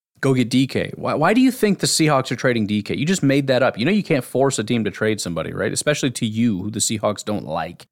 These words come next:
They don't want the Packers to have D K Metcalf. Go get Tyler Lockett. Why do you think they're trading Tyler Lockett?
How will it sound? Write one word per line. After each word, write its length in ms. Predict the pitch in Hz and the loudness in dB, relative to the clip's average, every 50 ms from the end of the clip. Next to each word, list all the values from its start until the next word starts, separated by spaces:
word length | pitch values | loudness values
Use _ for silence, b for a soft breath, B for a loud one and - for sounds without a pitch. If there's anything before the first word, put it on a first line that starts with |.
| _ _ - | _ _ 0
They 40 | 214 | 2
don't 140 | 220 151 | 2 4
want 140 | 120 110 - | 2 2 0
the 40 | - | -2
Packers 400 | - - 117 107 101 - 104 92 | -2 0 0 0 2 0 -2 -2
to 60 | 101 | -2
have 180 | 101 107 92 95 | -2 -2 -2 -2
D 160 | 110 113 117 | 0 0 0
K 200 | - - 107 98 | 0 0 0 0
Metcalf. 640 | 95 98 98 - - - 107 101 110 135 - - _ _ _ _ _ - | 0 -2 -4 -4 -4 -4 -2 -2 -2 -2 -4 -6 _ _ _ _ _ -2
Go 80 | 131 135 | 0 2
get 160 | 147 139 - | 2 0 0
Tyler 300 | - 143 139 139 135 127 | 0 2 2 4 4 2
Lockett. 420 | 120 123 123 123 120 - - - | 2 2 2 0 0 -2 -6 -6
Why 260 | 107 139 165 196 226 | -2 0 2 2 2
do 80 | 220 - | 2 2
you 80 | 240 214 | 0 2
think 200 | - 240 214 - | 2 2 2 2
they're 80 | 214 - | 2 2
trading 300 | - 220 208 208 202 - | 2 2 4 4 4 2
Tyler 260 | 196 202 202 202 196 | 2 2 2 4 2
Lockett? 440 | 190 196 202 196 - - - - | 2 2 2 0 -2 -4 -10 -14